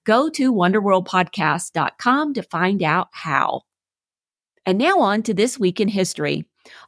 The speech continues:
On December fourteenth, fifteen forty-two, Princess Mary Stuart became Queen Mary the First of Scotland at the age of only six days old. On the same day in eighteen nineteen, Alabama,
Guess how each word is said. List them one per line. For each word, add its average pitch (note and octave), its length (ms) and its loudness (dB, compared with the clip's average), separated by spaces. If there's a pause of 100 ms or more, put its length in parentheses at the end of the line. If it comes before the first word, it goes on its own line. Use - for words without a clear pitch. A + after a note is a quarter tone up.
On A3+ 120 4
December C#4 440 0
fourteenth, A3 720 0
fifteen G3+ 520 -2
forty-two, F3+ 800 0
Princess D4+ 440 -4
Mary G3 300 2
Stuart G3+ 540 -2
became G3+ 420 2
Queen C4+ 400 0
Mary F#3+ 300 2
the F#3+ 100 -2
First F3+ 380 0
of F3 100 -4
Scotland E3+ 600 -2 (260)
at G#3+ 140 0
the A3 200 -2
age A#3+ 440 0
of A3 160 -4
only F3 320 0
six - 580 -2 (160)
days D#3 540 -2 (160)
old. - 460 -4 (680)
On G3+ 180 2
the F#3+ 100 0
same C#4+ 360 0
day D3 280 -2
in G3 180 -4
eighteen F3 400 -2
nineteen, F#3 680 -2
Alabama, G#3+ 680 -2